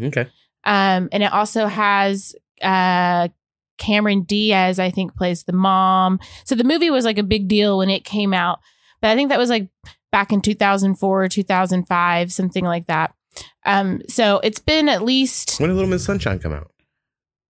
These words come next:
Speaker 1: Had to be after that, right? Th-, this came out?
Speaker 2: I think Little Miss Sunshine was kind of, like, her breakout role.
Speaker 1: Right.
Speaker 2: And then this came out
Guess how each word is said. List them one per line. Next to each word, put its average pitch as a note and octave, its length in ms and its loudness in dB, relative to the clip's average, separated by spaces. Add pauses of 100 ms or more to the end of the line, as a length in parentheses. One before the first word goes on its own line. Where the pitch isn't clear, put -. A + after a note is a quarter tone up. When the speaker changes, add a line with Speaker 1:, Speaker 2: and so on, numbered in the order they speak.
Speaker 1:
Had D#3+ 60 0
to E3 80 0
be A2 80 0
after F2+ 180 -2
that, G2 140 -2
right? E2+ 260 -8
Th-, D#2+ 220 -6
this F#2+ 140 -8
came G#2 180 -4
out? G#2 180 -6 (800)
Speaker 2:
I C4 80 0
think G4+ 240 -4 (160)
Little B3+ 240 0
Miss B3 160 0
Sunshine A3+ 440 -2
was G3 120 -2
kind G3 160 -2
of, F3+ 60 -6
like, F3 140 -2
her G3 140 -2
breakout F3+ 500 -2
role. E3+ 360 0
Speaker 1:
Right. - 160 0
Speaker 2:
And G3 120 0
then G3 200 2
this F#3+ 200 0
came G3 300 -2
out F#3+ 360 0